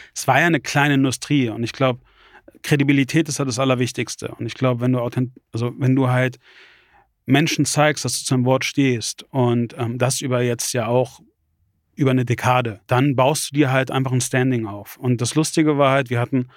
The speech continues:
auch das Glück, zu einer Zeit anzufangen, wo,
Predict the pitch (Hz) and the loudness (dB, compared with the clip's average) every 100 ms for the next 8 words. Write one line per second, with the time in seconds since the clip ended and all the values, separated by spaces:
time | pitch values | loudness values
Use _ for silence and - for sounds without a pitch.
0 | - - - - 131 - 143 - - 131 | -20 -12 -8 -2 -2 0 0 0 0 0
1 | 123 131 135 127 143 - 156 - 143 139 | 0 0 0 0 -2 -2 -4 0 2 2
2 | 131 123 127 127 | 0 2 2 2